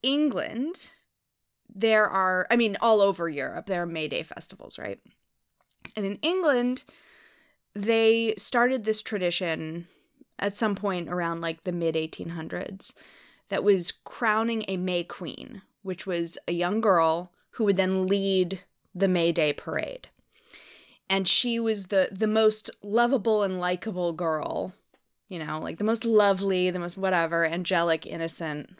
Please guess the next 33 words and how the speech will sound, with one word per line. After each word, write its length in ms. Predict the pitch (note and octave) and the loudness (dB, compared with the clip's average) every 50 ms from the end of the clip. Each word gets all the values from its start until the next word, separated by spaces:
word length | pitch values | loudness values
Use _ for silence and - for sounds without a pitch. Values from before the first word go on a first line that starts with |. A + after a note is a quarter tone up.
| _ _ - | _ _ -4
what 140 | F3+ F3+ E3+ | -4 -4 -4
have 220 | D#3+ E3 D#3+ D#3 | -2 -2 -4 -2
you. 320 | D#3+ C#3+ - - - E3+ F3+ - _ - - - - - - - - - _ _ _ | -2 -4 -4 -4 -6 -6 -8 -12 _ -20 -20 -20 -20 -20 -20 -20 -20 -20 _ _ _
And 160 | G3 F3+ F3 | -2 0 2
she'd 420 | - - - - G3+ F#3 E3+ D#3+ - _ | 2 2 2 0 -2 -2 -2 -4 -12 _
wear 300 | F#3 F#3 F3+ D#3+ D#3 D#3+ | -4 0 0 2 2 2
a 60 | D#3+ | 0
beautiful 340 | D#3 F3 E3 E3+ - - F3+ | 0 -2 -2 -2 -6 -10 -12
flower 320 | - - D3+ D3 D3 D3 | -6 -4 -2 0 0 -2
crown 320 | D3 - D3+ D3 F2 D#3+ | -4 -6 -8 -6 -6 -6
and, 200 | - F2 - E3+ | -6 -6 -6 -8
like, 160 | - - - - | -8 -10 -8 -8
lead 140 | F3 - | -10 -10
a 40 | - | -10
parade. 280 | - - - F2 - - _ _ - - - - - - - - - _ _ _ | -10 -10 -8 -8 -8 -10 _ _ -20 -20 -20 -20 -20 -20 -20 -20 -20 _ _ _
And 520 | A#3 A#3 A3+ A3 A3 A3 A3 G#3+ - - - _ _ _ _ | 0 0 2 2 0 0 -2 -2 -4 -8 -10 _ _ _ _
someone 600 | _ - - - D#4 F4+ A#4+ A#4 E4 A#3+ A3 A3+ | _ -8 0 2 2 2 2 2 2 2 2 2
in 120 | A3+ A#3 | 0 0
America, 680 | A3+ A3 A3+ B3 C#4 C4 A3 - - - - - B3 C4 B3 _ _ _ - _ _ | 0 0 2 2 2 2 0 -2 -4 -8 -6 -6 -6 -6 -8 _ _ _ -20 _ _
who 200 | _ - - B3+ | _ -6 -4 -2
you 560 | A3+ G3+ G3 A#3+ C#4 D4+ C#4+ B3 A#3+ A#3 A3+ - _ _ _ _ | -2 -2 -2 -2 -2 -2 -2 -2 -4 -6 -8 -14 _ _ _ _
most 280 | G#3+ A#3 A#3+ A#3 - - - | 0 0 0 0 -2 -2 2
certainly 440 | - F#4+ G4 A#3 B3+ A#3+ G#3 F#3 F3+ | 4 4 4 4 0 -4 -4 -4 -4
know 240 | F3+ F#3+ G3+ F3+ - | -2 0 0 0 0
of, 300 | - - G#3+ G#3+ B3+ F4+ A#4 - - - - - - _ _ - _ _ _ | 0 0 0 0 2 0 -2 -2 -2 -12 -18 -20 -20 _ _ -20 _ _ _
<laughs> 720 | _ _ - _ - _ _ - - - - - - _ | _ _ -20 _ -20 _ _ -20 -20 -20 -20 -20 -20 _
got 280 | - D4+ D#4+ C#4 A#3+ B3 | 2 2 4 4 4 4
wind 280 | C#4+ G#4 C5 B4+ A4 | 4 4 4 4 2
of 180 | F4+ C4+ G3 - | 0 -2 -2 -4
this 360 | - A#2+ F#2+ - A3+ - - - _ | -6 -6 -4 -4 -6 -8 -16 -8 _
and 180 | C#4+ D4+ C#4 | -4 -2 -2
was 140 | C4+ C4+ B3 C4 | -2 -4 -6 -4
like 320 | B3+ A#3+ A3+ A3 A3 - | -2 -2 -2 -2 -4 -10